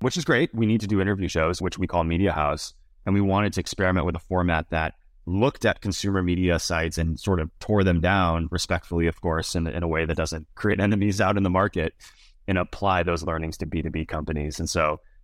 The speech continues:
yes, probably it's actually the most, we get the most engagement off that show so far in our three-month history. <laughs> So very new, but that is our, our top, top program.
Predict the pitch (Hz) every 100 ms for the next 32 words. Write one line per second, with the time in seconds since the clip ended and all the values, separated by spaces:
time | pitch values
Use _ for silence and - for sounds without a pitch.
0 | - - 95 87 - - 120 120 113 101
1 | 117 113 107 101 95 - - - 101 107
2 | 104 101 - 92 85 80 87 78 78 69
3 | - 85 104 - - 90 90 95 107 92
4 | 95 - 101 98 101 - - 110 - 127
5 | 131 - 104 - 113 104 - 90 92 107
6 | 101 87 82 87 87 85 80 - 85 80
7 | - _ 82 - 87 85 82 76